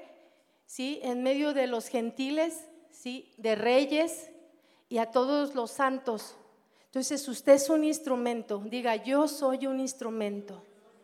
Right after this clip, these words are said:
Entonces, todo lo que vamos a hablar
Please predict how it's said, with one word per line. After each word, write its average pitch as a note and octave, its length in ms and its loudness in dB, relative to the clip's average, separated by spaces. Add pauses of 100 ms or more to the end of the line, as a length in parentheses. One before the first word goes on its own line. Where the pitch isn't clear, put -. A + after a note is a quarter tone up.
(500)
Entonces, D#4 440 -2
todo F4+ 240 2
lo F4+ 180 2
que D4+ 120 2
vamos D#4+ 400 0
a D4+ 60 4
hablar C#4+ 440 -2